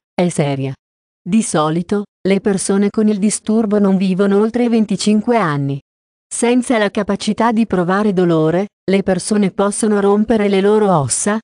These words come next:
bruciarsi o contrarre malattie gravi senza mai sapere che qualcosa non va nel loro corpo.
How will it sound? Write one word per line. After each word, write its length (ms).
bruciarsi 760
o 80
contrarre 640
malattie 540
gravi 380
senza 360
mai 220
sapere 480
che 140
qualcosa 580
non 160
va 160
nel 140
loro 260
corpo. 480